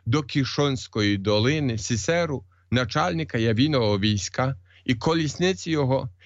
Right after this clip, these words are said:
і натовп його, та й дам його тобі в руку». І сказав до неї Барак: «Якщо ти підеш зі мною, то піду, а якщо не підеш зі мною,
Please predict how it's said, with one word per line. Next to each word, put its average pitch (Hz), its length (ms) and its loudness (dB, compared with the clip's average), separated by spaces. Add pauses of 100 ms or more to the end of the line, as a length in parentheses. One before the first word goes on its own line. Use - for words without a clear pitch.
і 131 120 4
натовп 147 540 -2
його, 123 360 -4 (100)
та 190 120 0
й 208 120 -2
дам 131 280 0
його 113 300 -2
тобі 107 420 -2
в 98 100 -6
руку». 104 360 0 (240)
І 107 80 0
сказав 123 440 0
до 113 140 0
неї 113 180 2
Барак: 101 400 -2 (280)
«Якщо 170 500 0
ти 269 280 0
підеш 143 520 0
зі 117 180 -2
мною, 110 580 0 (300)
то 151 140 0
піду, 143 600 0 (200)
а 143 120 -2
якщо 185 380 -2
не 214 220 0
підеш 160 420 -2
зі 139 160 0
мною, 113 520 2